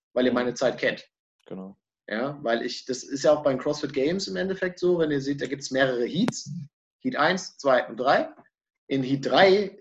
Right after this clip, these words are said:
Speaker 1: ist, außer in Heat eins irgendeiner, dem das Workout perfekt liegt, in Heat
Speaker 2: Mhm.
Speaker 1: drei sind meistens die Leute besser, weil sie vorher gesehen haben, wie haben die anderen Leute das Workout gemacht,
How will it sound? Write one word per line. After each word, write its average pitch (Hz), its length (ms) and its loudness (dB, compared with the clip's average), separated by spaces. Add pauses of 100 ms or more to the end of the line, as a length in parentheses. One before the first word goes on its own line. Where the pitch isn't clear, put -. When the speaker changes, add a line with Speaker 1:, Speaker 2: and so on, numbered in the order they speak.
Speaker 1:
ist, - 480 -2
außer 139 380 4
in 127 100 -4
Heat 123 200 -6
eins 139 360 -2
irgendeiner, 127 520 -2
dem 120 180 -2
das 110 120 -10
Workout 127 300 2
perfekt - 380 -4
liegt, 151 400 -2 (280)
in 113 60 -14
Heat 117 140 -10
Speaker 2:
Mhm. 107 40 -6
Speaker 1:
drei 120 160 4
sind 113 240 -2
meistens 123 580 -2
die 139 120 -2
Leute 123 360 0
besser, 117 440 0
weil 107 160 -4
sie 107 80 -12
vorher 117 380 -4
gesehen 113 480 -4
haben, 143 400 0
wie 120 100 -6
haben 117 140 -4
die - 80 -4
anderen 131 280 -2
Leute 170 260 2
das 170 200 -6
Workout 180 300 0
gemacht, 233 340 -4